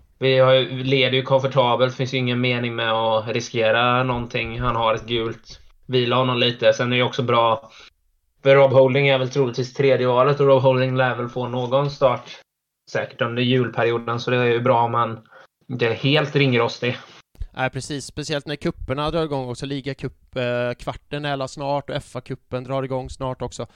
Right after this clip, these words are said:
Speaker 2: Eh, men jag tycker bytena nu, eh, i den här matchen också är, det är liksom byten that make sense, till skillnad mot typ mot United och Everton som vi pratat om tidigare, när man undrar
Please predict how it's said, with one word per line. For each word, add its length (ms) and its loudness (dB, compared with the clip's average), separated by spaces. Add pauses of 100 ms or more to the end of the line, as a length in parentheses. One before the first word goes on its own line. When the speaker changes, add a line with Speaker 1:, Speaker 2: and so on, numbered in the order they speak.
(440)
Speaker 2:
Eh, 340 2 (380)
men 120 0
jag 80 2
tycker 200 -4
bytena 640 -4 (440)
nu, 340 -2 (560)
eh, 280 2
i 40 -2
den 120 -4
här 100 -6
matchen 420 -10
också 360 -8
är, 360 -4 (560)
det 80 -4
är 60 0
liksom 360 -6
byten 540 -6
that 180 -6
make 200 -6
sense, 420 -12
till 120 -14
skillnad 240 -6
mot 220 -8
typ 260 -8
mot 300 -10
United 440 -6
och 280 -6
Everton 580 -8
som 160 -14
vi 80 -8
pratat 300 -8
om 120 -10
tidigare, 400 -8
när 80 -12
man 180 -10
undrar 500 -6